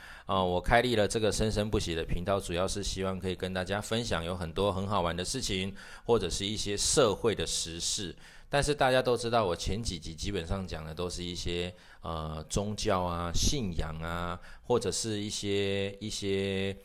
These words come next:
呃，泰国文化啊、神佛鬼灵。我还没有提到我开立的佛社是什么佛社。刚好熊熊有提到，我这边跟你们讲一下，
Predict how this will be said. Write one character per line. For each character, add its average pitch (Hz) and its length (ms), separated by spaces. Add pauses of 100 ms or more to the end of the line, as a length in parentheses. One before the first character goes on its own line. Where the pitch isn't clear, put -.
(320)
呃， 85 260
泰 - 240
国 95 180
文 87 260
化 107 200
啊、 87 220
神 98 300
佛 92 160
鬼 82 260
灵。 60 240 (120)
我 95 140
还 113 280
没 143 140
有 107 140
提 90 320
到 95 300 (460)
我 82 180
开 107 280
立 104 120
的 87 140
佛 85 260
社 95 220
是 - 160
什 80 180
么 - 140
佛 - 240
社。 - 260 (360)
刚 151 160
好 123 120
熊 90 240
熊 82 160
有 80 140
提 82 220
到， 95 180
我 82 140
这 95 100
边 92 180
跟 92 140
你 87 40
们 82 180
讲 - 200
一 - 80
下， - 240